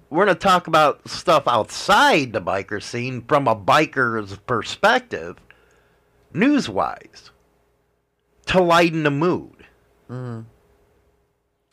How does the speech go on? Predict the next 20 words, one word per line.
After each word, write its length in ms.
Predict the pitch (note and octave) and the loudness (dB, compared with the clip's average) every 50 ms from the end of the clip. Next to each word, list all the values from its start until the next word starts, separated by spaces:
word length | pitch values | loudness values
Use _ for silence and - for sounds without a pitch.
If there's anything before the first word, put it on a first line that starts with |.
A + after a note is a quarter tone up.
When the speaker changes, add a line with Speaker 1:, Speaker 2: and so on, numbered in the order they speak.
| _ _ _ _ _ _ - | _ _ _ _ _ _ -8
Speaker 1:
That's 380 | F#2 G#2+ C#3 D#3 E3 D#3+ - | -2 2 2 2 2 0 -4
why 400 | C#3+ D3 D3 D3+ D3+ C#3+ D3 C#3+ | -2 2 2 4 6 6 4 4
he 220 | C#3 - D#3 D#3+ D3 | 2 0 -2 -6 -4
did 260 | A#2+ C#3+ C#3+ C#3 C3 | 0 2 2 2 2
his 420 | B2 D3+ E3 D#3+ D#3 D3+ C#3 B2 | 2 4 4 4 4 2 0 -4
with, 460 | C3+ C3+ D3 C#3+ C#3+ C3+ - - - C3+ | -2 2 2 4 2 2 -2 -6 0 2
uh, 480 | C#3+ C3+ C3+ B2+ C3 B2+ B2 A#2+ A2 A#2+ | 4 4 6 6 6 4 4 2 2 0
the 120 | A#2+ A#2 | -2 -4
writing 560 | F#2+ G2 A2 A2+ B2 B2+ B2 B2 B2 B2 A#2 | 0 2 2 4 4 2 0 -4 -8 -10 -12
stuff 420 | - - - C3 A#2+ A#2+ A#2+ A#2 - | -10 -4 0 2 2 2 2 0 -2
and 80 | A#2+ A2 | -2 0
all 120 | A2 A#2 | 0 2
that, 260 | A#2+ A#2+ B2+ A#2+ - | 2 2 0 0 -4
because 340 | - A#2 - B2+ B2+ A#2+ A2 | -8 -8 -4 -4 -4 -4 -4
he 60 | A#2 A#2 | -6 -4
wanted 280 | A2 A#2 A#2 A2 G2+ | -2 -2 -2 -2 -2
to 60 | G2+ | -4
get 100 | G2+ A2+ | -4 -4
away 340 | F#2+ F#2+ G2+ B2+ C#3 C#3 B2+ | -4 0 0 2 2 2 0
from 480 | A#2 - - G#2 G2+ G2 F#2+ F#2+ G2+ | -2 -4 -2 0 0 0 0 -2 -6